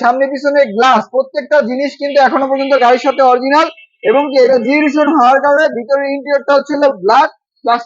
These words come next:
মার্বেল প্লাস হচ্ছে হলো এটার এসিটা কিন্তু ভিউয়ার্স টাচ, ঠিক আছে? এসিটা কিন্তু টাচ, কোনো ধরনের কিন্তু কোনো হিটিং হিস্ট্রি পাবেন না ইনশাল্লাহ,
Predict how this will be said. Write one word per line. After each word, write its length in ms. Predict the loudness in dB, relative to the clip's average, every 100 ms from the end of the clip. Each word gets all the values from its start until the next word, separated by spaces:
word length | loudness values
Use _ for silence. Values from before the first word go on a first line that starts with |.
| 0
মার্বেল 420 | 0 0 -4 -2 -2 -4 -4
প্লাস 240 | -2 -2 -4
হচ্ছে 180 | -6 -2
হলো 100 | 2 4
এটার 180 | 4 4
এসিটা 280 | 2 -2 -2 -2
কিন্তু 200 | -4 -6 -6
ভিউয়ার্স 280 | 0 2 0 0
টাচ, 240 | 2 2 0 _ _ _ -6
ঠিক 100 | 0 0
আছে? 120 | 2 -2
এসিটা 240 | 0 -2 -2
কিন্তু 180 | -4 -2 2
টাচ, 220 | 2 2 _ _ _
কোনো 140 | -2 0 2
ধরনের 240 | 2 0 -2
কিন্তু 180 | -8 -2
কোনো 140 | 2 4 2
হিটিং 220 | 0 0 0
হিস্ট্রি 280 | -2 -6 -2
পাবেন 240 | 0 0 0 0
না 40 | -2
ইনশাল্লাহ, 360 | -2 -2 0